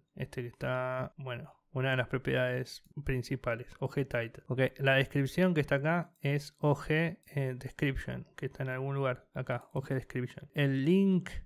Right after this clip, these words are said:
bueno, se lo indicamos a través de eso, ok. Y toda esta configuración de este card que tenemos acá se hace con el Open Graph Protocol. Ahora,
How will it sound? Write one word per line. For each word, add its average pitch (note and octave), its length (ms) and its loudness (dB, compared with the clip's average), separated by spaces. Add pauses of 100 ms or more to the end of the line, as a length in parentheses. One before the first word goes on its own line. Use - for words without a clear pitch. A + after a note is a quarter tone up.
(120)
bueno, C3 360 2
se B2+ 140 -2
lo B2 80 2
indicamos B2+ 340 2
a C3 40 0
través B2+ 200 4
de C3 80 4
eso, B2 240 -2
ok. - 160 -6 (480)
Y C3 140 0
toda F#3 140 6
esta F3+ 160 6
configuración C#3 880 6
de C3 80 4
este C#3 380 0
card C#3+ 280 6 (360)
que B2+ 120 -2
tenemos C#3+ 360 2
acá E3 340 0
se - 200 -4
hace B2+ 220 2
con B2 180 0
el C#3 180 0 (180)
Open B2+ 420 2
Graph B2 300 0 (160)
Protocol. C3 460 2 (200)
Ahora, C3+ 560 8